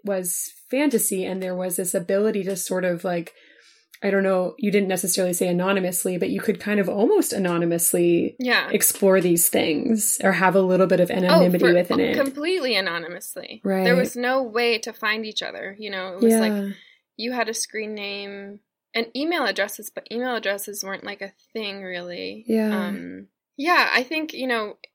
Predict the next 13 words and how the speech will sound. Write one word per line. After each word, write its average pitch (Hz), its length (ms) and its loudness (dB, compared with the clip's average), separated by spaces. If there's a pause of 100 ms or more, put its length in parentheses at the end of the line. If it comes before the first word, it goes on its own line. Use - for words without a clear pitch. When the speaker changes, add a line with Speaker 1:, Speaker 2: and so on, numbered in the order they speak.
Speaker 2:
it's 226 220 -6
what - 180 -2
people 220 220 -10
would 214 140 -6
call 196 220 -2
catfishing 226 720 -4
now, 202 640 -8
but 220 200 4
it 208 80 2
Speaker 1:
Yeah. 208 100 0
Speaker 2:
wasn't 214 340 0
something 226 420 -4
that 190 340 -6